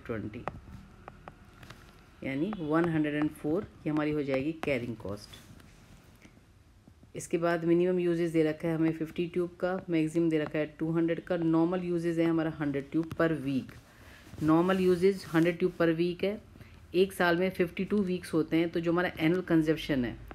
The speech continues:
यू, वो हमारा हो जाएगा हंड्रेड इंटू फिफ्टी टू,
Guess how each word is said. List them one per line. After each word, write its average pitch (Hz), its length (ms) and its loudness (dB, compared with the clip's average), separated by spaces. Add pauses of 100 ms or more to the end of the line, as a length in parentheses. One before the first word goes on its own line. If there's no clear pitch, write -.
(140)
यू, 160 220 2 (500)
वो 170 120 2
हमारा 170 280 2
हो 165 140 2
जाएगा 151 340 0
हंड्रेड 160 440 2
इंटू 160 240 0
फिफ्टी 156 440 -2
टू, 165 180 -4